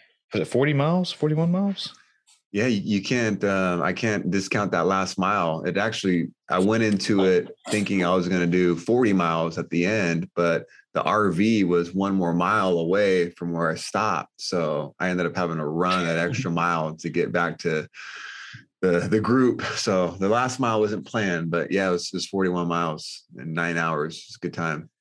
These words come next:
Speaker 1: Nice. So, uh, what was the motivation behind this? I mean, what happened? I'll tell you why I'm interested here in a second, but, uh,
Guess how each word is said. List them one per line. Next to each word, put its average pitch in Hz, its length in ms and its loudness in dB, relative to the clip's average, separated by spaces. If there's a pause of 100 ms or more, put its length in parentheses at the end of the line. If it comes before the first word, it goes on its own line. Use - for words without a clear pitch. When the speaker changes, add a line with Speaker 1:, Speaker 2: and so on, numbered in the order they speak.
(140)
Speaker 1:
Nice. 123 180 -4
So, 147 300 4
uh, 143 180 6
what 156 120 4
was 151 140 2
the 147 40 2
motivation 143 520 2
behind 95 260 0
this? 95 160 0
I 104 40 0
mean, 104 100 2
what 117 120 2
happened? 117 360 2
I'll 131 240 2
tell 143 120 2
you 127 120 4
why 117 160 4
I'm 123 80 2
interested 98 420 2
here 107 140 2
in 95 40 0
a 95 60 -2
second, 117 400 0
but, 101 140 2
uh, 95 200 2